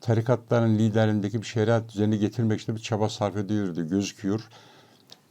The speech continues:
Biraz daha olaylar gelişecek, bazı şeyler net bir şekilde ortaya çıkacak. Ama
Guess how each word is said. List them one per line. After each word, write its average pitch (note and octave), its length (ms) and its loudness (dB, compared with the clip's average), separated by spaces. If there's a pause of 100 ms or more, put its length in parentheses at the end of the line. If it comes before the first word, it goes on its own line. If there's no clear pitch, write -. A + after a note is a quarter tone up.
Biraz C#3+ 300 8
daha C#3+ 160 10
olaylar C#3 420 8
gelişecek, C3 800 4 (260)
bazı B2 220 8
şeyler B2 320 2
net A#2+ 240 2
bir - 60 -16
şekilde A2 260 -4
ortaya A2+ 440 2
çıkacak. A#2 460 -2 (560)
Ama C#3+ 420 8